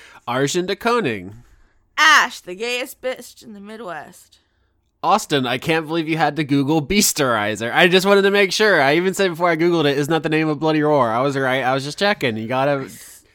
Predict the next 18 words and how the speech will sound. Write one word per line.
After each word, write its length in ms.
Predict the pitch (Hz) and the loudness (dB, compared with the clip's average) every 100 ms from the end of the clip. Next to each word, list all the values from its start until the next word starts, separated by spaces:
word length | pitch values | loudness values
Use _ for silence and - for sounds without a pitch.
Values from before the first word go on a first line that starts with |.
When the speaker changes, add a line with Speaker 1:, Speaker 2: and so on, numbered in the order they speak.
| _ | _
Speaker 2:
I 40 | 196 | -20
still 260 | - 196 | -18 -14
don't 220 | 185 196 | -12 -14
remember. 540 | 120 170 165 156 - 175 _ | -14 -16 -16 -18 -20 -20 _
Was 120 | 190 | -14
that 160 | 226 175 | -8 -6
last 300 | 160 220 - | -4 -6 -10
credits? 680 | 269 220 262 - - - _ _ _ - | -10 -6 -6 -8 -14 -20 _ _ _ -8
Speaker 1:
Uh, 180 | 147 139 | -2 -2
it 60 | |
was 100 | 135 | -2
a 40 | 135 | 0
while 240 | 135 135 | 0 0
ago. 260 | 120 117 120 | -2 -4 -2
Measure 320 | 135 151 175 | -2 -2 -2
twice, 380 | 165 165 147 151 | -4 -2 -2 -4
cut 260 | - 156 | -8 -6
once. 600 | 123 139 113 110 - - | -2 -2 -2 -8 -14 -16